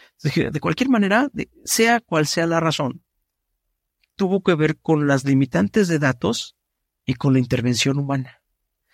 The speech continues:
que puede ser subjetiva en su evaluación, que puede ser subjetiva o limitada en su capacidad de analizar tantos datos. Y, y entonces dije, "¿Qué pasa si pongo a Eileen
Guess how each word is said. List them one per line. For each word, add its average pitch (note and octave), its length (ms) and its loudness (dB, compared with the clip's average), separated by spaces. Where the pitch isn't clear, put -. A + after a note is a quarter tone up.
que E3 260 0
puede F#3 200 4
ser F#3+ 100 0
subjetiva E3+ 480 0
en C3 80 -2
su - 100 -6
evaluación, A#2+ 500 -2
que - 100 -6
puede E3+ 220 0
ser D#3+ 120 -2
subjetiva E3+ 560 -2
o E3+ 60 2
limitada D#3+ 500 0
en D3+ 80 -2
su C3+ 320 0
capacidad C#3 480 2
de D3 80 2
analizar A#2+ 300 0
tantos A#2+ 300 -4
datos. - 380 -8
Y, D#3 260 0
y E3 120 2
entonces E3 300 2
dije, D#3 200 -2
"¿Qué F3+ 120 -2
pasa E3+ 340 -2
si D#3 120 -4
pongo E3 300 -2
a E3+ 40 2
Eileen D#3+ 380 0